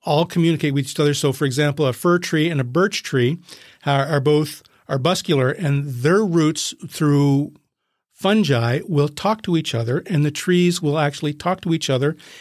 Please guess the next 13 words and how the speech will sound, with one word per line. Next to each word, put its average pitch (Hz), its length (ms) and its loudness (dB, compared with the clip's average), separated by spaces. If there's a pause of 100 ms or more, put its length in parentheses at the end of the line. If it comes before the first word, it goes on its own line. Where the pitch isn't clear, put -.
(220)
And 156 180 0
they've 147 140 0
done 156 220 2
studies 185 600 0
where 151 120 2
they've 143 200 2
taken 151 480 0
nutrients 170 760 0 (520)
in 143 360 0
one 196 260 2
tree 143 520 2 (460)
and 156 180 0
then 151 300 0